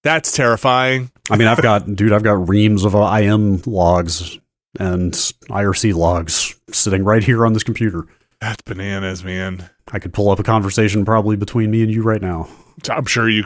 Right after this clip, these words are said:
Speaker 1: I'm sure you could. We've never had one. I'm sure you could. Burn them all.
Speaker 2: Oh,
Speaker 1: Delete
Speaker 2: wait.
Speaker 1: them all.
Speaker 2: Wait, I forgot, what was your A I M name? I can't remember.
Speaker 1: It's probably Mind Cavity.
Speaker 2: That's what I thought, but nothing's coming up there.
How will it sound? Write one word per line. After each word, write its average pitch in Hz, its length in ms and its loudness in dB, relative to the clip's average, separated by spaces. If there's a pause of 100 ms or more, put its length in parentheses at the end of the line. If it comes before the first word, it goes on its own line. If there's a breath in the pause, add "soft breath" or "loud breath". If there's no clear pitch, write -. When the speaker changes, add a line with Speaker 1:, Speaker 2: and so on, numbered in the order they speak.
Speaker 1:
I'm 101 160 -6
sure 104 300 -2
you 101 120 -2
could. 87 360 -8
We've 123 140 -4
never 131 240 0
had 95 240 -6
one. 82 340 -18
I'm 110 140 -4
sure 117 260 -4
you 110 160 -2
could. 90 380 -6 (560)
Burn 147 240 2
them 143 140 2
all. 107 440 0
Speaker 2:
Oh, 107 120 0
Speaker 1:
Delete 113 180 4
Speaker 2:
wait. 101 80 2
Speaker 1:
them 104 120 0
all. 87 260 -8 (200)
Speaker 2:
Wait, 95 160 0
I 95 100 0
forgot, 104 240 -4
what 104 80 -2
was 98 120 -4
your 92 100 -4
A 90 60 -2
I - 40 -2
M 87 80 -4
name? 87 240 -4
I 92 60 -8
can't - 160 -12
remember. 90 320 -8 (300 loud breath)
Speaker 1:
It's 107 180 -8
probably 113 380 -2
Mind 127 320 -2
Cavity. 90 440 -4
Speaker 2:
That's 101 240 -8
what 160 100 0
I - 40 2
thought, 101 440 2
but 98 100 -8
nothing's 107 260 -6
coming 127 220 -4
up 104 380 -6
there. 76 400 -6